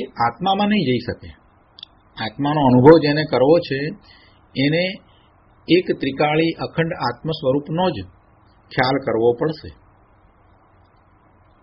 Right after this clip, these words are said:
તો ભેદરૂપ શ્રદ્ધા છે, સત્ય છે, એટલે આપણે સદભૂત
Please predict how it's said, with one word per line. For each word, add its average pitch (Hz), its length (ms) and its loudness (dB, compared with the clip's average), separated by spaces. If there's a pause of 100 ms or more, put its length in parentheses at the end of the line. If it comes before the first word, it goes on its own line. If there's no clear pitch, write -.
તો 139 80 -2
ભેદરૂપ 165 460 2
શ્રદ્ધા 147 460 4
છે, 151 220 -2 (400)
સત્ય 160 280 -4
છે, 143 200 -4 (120)
એટલે 135 200 -6
આપણે 123 220 -4
સદભૂત 117 420 -6